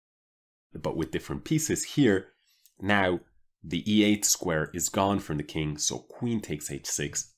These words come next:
is checkmate. The bishop and the queen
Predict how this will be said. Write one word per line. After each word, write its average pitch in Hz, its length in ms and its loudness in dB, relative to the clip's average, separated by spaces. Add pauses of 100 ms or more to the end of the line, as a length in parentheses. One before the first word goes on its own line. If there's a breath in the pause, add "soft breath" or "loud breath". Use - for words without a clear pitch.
(100)
is - 100 -2
checkmate. - 500 -8 (380)
The 80 80 -6
bishop 78 400 -2 (500)
and 123 140 2
the 107 60 2
queen 76 380 -2